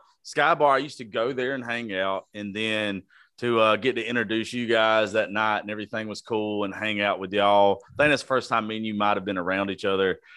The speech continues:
And, um, I just had a great time, and I posted that picture the next day, and all I heard, it was no, "Oh, man, we're so proud of you for getting to do big stuff now or go do stuff like this, Josh." It was like,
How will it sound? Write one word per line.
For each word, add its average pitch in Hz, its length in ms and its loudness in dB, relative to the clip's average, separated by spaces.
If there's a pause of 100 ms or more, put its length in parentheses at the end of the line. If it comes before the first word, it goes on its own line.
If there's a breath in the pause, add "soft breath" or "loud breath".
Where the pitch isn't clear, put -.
(200 loud breath)
And, 101 260 2
um, 101 320 6
I 117 120 4
just 139 140 0
had 147 120 4
a 104 60 2
great 107 320 2
time, 131 340 -2
and 104 80 -4
I 120 80 2
posted 120 440 -2
that - 160 -4
picture 123 300 -4
the 92 80 -6
next 95 300 -6
day, 87 240 -4 (260 soft breath)
and 104 140 -2
all 127 340 6
I 156 160 6
heard, 143 380 2
it 117 60 -4
was 110 200 -6
no, 113 320 2 (320 loud breath)
"Oh, 139 220 6
man, 147 300 0
we're 123 80 -2
so 135 180 -4
proud 131 320 2
of 131 100 -4
you 135 80 -8
for 117 120 -20
getting 113 240 -4
to 123 100 0
do 110 40 -12
big 127 220 -2
stuff 127 380 0
now 127 260 2
or 107 120 2
go 113 140 0
do 110 260 -4
stuff 123 320 -2
like 123 160 0
this, 123 180 -6
Josh." 120 380 0
It 107 60 -6
was 104 120 -8
like, 107 200 2